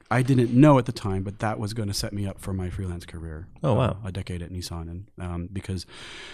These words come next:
Speaker 1: Nissan encouraged its designers at the time, I don't know if they do this now, but they encouraged the designers to have their own clients.
Speaker 2: Oh, that's
Speaker 1: 'Cause
Speaker 2: interesting.
Speaker 1: they,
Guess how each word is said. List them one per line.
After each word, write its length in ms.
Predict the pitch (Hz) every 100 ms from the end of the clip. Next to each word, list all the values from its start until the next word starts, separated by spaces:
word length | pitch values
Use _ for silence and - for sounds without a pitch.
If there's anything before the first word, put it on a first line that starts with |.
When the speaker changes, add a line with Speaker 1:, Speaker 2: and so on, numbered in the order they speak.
| - - _
Speaker 1:
Nissan 600 | 117 131 - 123 107 104
encouraged 760 | - 107 - 135 127 117 98 107
its 220 | 107 -
designers 540 | 104 101 98 95 95 -
at 140 | 95
the 80 | -
time, 300 | - 104 92
I 60 |
don't 120 | 92 104
know 80 |
if 60 | 92
they 80 | 95
do 140 | 95
this 160 | 92 90
now, 280 | 104 95 87
but 140 | 90
they 80 | 98
encouraged 420 | 90 - 120 113
the 40 | 101
designers 360 | 95 95 92
to 80 | -
have 120 | 98
their 120 | 95 92
own 120 | 85
clients. 520 | - 95 73 76 - _ _ _ _
Speaker 2:
Oh, 120 | 226
that's 200 | 185 -
Speaker 1:
'Cause 40 | -
Speaker 2:
interesting. 380 | 208 110 101 69
Speaker 1:
they, 140 | 101